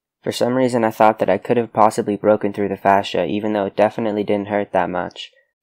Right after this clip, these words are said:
If you're going to do this to yourself, I highly recommend you stay away from any kind of numbing cream or pain medication. This is because while I was doing it, besides being able to see the needle under the skin, I could actually feel where it was going, and this was really important because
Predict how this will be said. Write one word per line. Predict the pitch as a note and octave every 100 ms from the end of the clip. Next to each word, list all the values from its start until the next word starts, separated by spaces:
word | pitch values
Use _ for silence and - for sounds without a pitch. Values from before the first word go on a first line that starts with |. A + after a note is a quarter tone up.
| _
If | B2
you're | A#2+
going | B2+ C#3 D3
to |
do | C3 B2+
this | A#2 -
to |
yourself, | G#2+ G2+ A#2 F#2+ F#2+
I | G2+
highly | G#2+ B2+ C3 B2+
recommend | A#2+ A2 G#2+ G2+
you | G2
stay | - A2
away | G2+ G2+ G2+
from | - G2+
any | G#2 G#2
kind | G#2+ G2+
of | F#2+
numbing | G2+ G#2 A2 A2+
cream | B2 A2+ G#2+
or | G2+
pain | - G#2+
medication. | G2+ F#2+ F#2+ G2+ F#2+ - A1 - _ _ _ _ _
This | - B2
is | C#3+
because | C3+ A#2+ B2
while | A2+ A2+ C3
I | A#2+
was | G#2+
doing | B2+ A#2 G#2+
it, | G2 G2+ - _ _ _ _ _ -
besides | - B2+ C3+ C3
being | B2+
able | A#2 A#2 B2
to | G#2+
see | - B2
the | A#2+
needle | G#2+ A2 A2 G2+
under | G#2+ G2+
the | G2+
skin, | - A2 G2+ G2 F#2
I | G#2
could | G#2+
actually | - A2+ - G#2+
feel | - - A#2+ A#2 G#2+
where | G2+
it | F#2+
was | F2+
going, | - G#2 F#2+ F#2+
and | G2+
this | A#2+
was | C3
really | A#2+ A#2 G#2+
important | G2+ G#2 F#2 F2
because | G2 F#2+ F#2 F#2